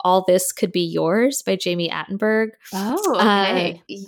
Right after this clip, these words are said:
Speaker 1: yeah, this is very much a Southern story, but it's about a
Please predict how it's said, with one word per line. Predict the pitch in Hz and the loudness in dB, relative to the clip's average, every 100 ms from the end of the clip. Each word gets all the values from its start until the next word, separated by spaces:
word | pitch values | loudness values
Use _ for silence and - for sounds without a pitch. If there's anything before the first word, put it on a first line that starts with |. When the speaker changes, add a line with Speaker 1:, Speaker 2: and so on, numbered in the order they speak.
| _ _ | _ _
Speaker 1:
yeah, | 226 240 185 | 2 2 4
this | 220 269 | 2 2
is | 285 | 4
very | 294 320 | 4 4
much | 339 330 | 2 0
a | |
Southern | 311 - 180 190 202 | -2 0 0 2 0
story, | - 226 226 226 226 | -2 0 2 2 2
but | 220 | 4
it's | 220 220 | 2 2
about | 220 214 208 196 - | -2 0 0 -2 0
a | 196 185 180 180 | 0 2 2 0